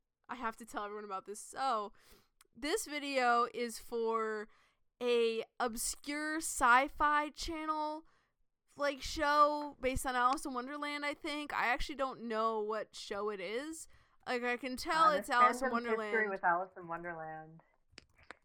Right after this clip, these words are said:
Speaker 1: I know it's
Speaker 2: Also
Speaker 1: Alice in Wonderland because the characters they're shipping are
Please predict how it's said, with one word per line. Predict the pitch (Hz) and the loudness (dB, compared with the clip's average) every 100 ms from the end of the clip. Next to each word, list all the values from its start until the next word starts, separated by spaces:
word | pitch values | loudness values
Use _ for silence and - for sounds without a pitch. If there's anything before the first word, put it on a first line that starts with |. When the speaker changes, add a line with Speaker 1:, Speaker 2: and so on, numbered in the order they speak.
| - - - | -18 -6 2
Speaker 1:
I | 262 | 2
know | 269 285 311 359 | 2 2 2 2
it's | 262 | 4
Speaker 2:
Also | 277 | 6
Speaker 1:
Alice | 269 277 | 6 4
in | 262 | -4
Wonderland | 247 247 247 240 233 | -6 -4 -4 -4 -6
because | 226 - 233 220 | -10 -4 -4 -4
the | 214 | -8
characters | - 247 240 240 226 208 | -4 -2 -2 -2 -4 -2
they're | 208 208 | -8 -8
shipping | - 214 214 202 | -6 -6 -6 -4
are | 202 | -4